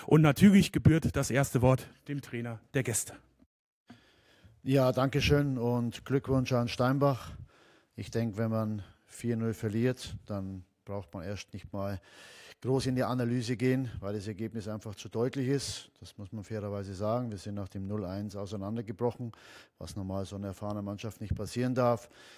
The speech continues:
Speaker 2: Ja, es waren für mich zwei, äh, Situationen, wo wir einfach... Äh, ja, entweder das Quäntchen Glück nicht hatten oder vielleicht, ja, wie soll man es erklären, das Ding einfach nicht machen. Das war die Kopfballsituation nach einer Standard,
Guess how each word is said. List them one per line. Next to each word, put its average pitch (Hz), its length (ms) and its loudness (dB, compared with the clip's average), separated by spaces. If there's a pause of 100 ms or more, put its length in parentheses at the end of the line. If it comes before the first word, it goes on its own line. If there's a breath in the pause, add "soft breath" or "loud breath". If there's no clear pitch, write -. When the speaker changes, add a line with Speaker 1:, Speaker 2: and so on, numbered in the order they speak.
(260 loud breath)
Speaker 2:
Ja, 143 240 4
es 147 120 0
waren 156 160 4
für 156 140 -2
mich 160 160 -4
zwei, 151 500 4 (120)
äh, 175 240 6
Situationen, 156 840 0 (160)
wo 123 260 -4
wir 139 220 4
einfach... 127 1000 -2
Äh, 110 40 -6 (520 soft breath)
ja, 135 240 4
entweder 131 260 -2
das 127 160 -2
Quäntchen 135 320 -4
Glück 131 220 -6
nicht 147 180 -6
hatten 127 260 -2
oder 120 240 -2
vielleicht, 117 520 -4
ja, 117 360 -6
wie 110 80 -14
soll 123 200 -6
man 131 80 -4
es 113 80 -8
erklären, 127 420 -2
das 117 160 -6
Ding 135 140 -8
einfach 131 240 -4
nicht 117 180 -6
machen. 139 300 -6
Das 117 160 -8
war 117 100 -2
die 117 80 -6
Kopfballsituation 131 840 -6
nach 120 100 -2
einer 113 120 -6
Standard, 139 460 -4